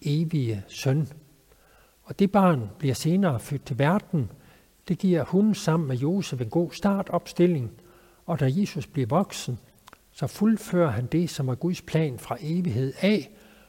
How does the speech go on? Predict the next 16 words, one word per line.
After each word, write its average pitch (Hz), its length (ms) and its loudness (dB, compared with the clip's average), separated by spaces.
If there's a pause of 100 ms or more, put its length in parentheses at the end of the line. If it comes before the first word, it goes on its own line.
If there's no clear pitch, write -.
(100)
og 156 160 -2
som 139 260 -2
i 147 60 -4
tidens 160 680 -4 (200)
fylde 170 420 4 (300)
skulle - 180 -8
fuldendes 147 760 2
for 123 100 -2
hele 139 440 0 (440)
verden. 123 400 0 (1200)
Det 196 60 6
er 196 40 6
det 190 200 4
ene, 220 160 6
der 135 80 2
sker, - 520 4